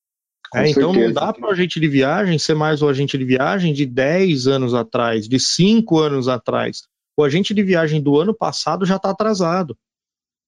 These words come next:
Speaker 2: Então,
Speaker 1: Sim.
Speaker 2: você tem que ser um, um, um agente de viagem de hoje, com as tecnologias de hoje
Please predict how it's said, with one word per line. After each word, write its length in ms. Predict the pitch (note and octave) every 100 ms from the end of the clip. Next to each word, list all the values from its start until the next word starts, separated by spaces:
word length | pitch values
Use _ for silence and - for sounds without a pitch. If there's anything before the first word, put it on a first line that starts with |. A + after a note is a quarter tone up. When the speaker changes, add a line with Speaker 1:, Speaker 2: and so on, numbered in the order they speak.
| -
Speaker 2:
Então, 280 | B2+ D3+ G3+
Speaker 1:
Sim. 40 |
Speaker 2:
você 200 | F3+ D3+
tem 160 | D3+ F3
que 80 | -
ser 160 | F3
um, 200 | F#3+ F#3
um, 300 | D#3+ D#3 D#3+
um 60 | D3
agente 340 | C3 F3 F#3+
de 80 | D#3+
viagem 580 | C3+ B2 D3+ A3 E3+ C3
de 220 | B2 G#3+
hoje, 480 | G3 F3+ G3 C#3 B2
com 100 | C#3+
as 80 | -
tecnologias 720 | E3 - E3+ E3 D3 D#3+ D3
de 160 | D#3+
hoje 480 | C#3+ D#3 G#3+ B3